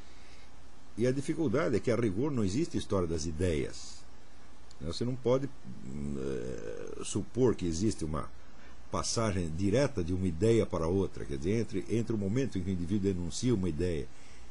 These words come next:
e que um outro reage a essa ideia, existe uma série de intermediações. Quer dizer, a ideia é referi-, referida, a primeira ideia é referida a um círculo de experiências ao qual um segundo indivíduo, um terceiro, um quarto, é,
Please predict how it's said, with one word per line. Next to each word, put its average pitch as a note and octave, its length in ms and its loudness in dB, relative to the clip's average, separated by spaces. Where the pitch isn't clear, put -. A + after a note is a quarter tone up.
e F2+ 120 -2
que G2 160 0
um F#2+ 100 4
outro A#2 280 4
reage F2+ 560 2
a E2 100 -2
essa F#2+ 240 0
ideia, G2 400 2
existe A2+ 400 0
uma C#3+ 180 -2
série E3+ 280 0
de A#2 160 0
intermediações. G2 880 0
Quer E2+ 60 -4
dizer, F#2 160 2
a G#2+ 80 6
ideia B2+ 520 4
é G#2 100 0
referi-, G2+ 560 2
referida, A#2 680 2
a - 60 -6
primeira A2+ 360 2
ideia G2+ 380 4
é F2+ 40 0
referida G2 640 2
a D#2+ 60 -4
um E2+ 100 -2
círculo F#2+ 340 0
de F2 140 0
experiências F#2+ 600 -2
ao A#2+ 200 2
qual A2 360 2
um A2+ 100 0
segundo G#2+ 400 0
indivíduo, E2+ 480 2
um D#2 80 -2
terceiro, E2 440 0
um D2 80 -2
quarto, F#2 400 -2
é, D2+ 680 0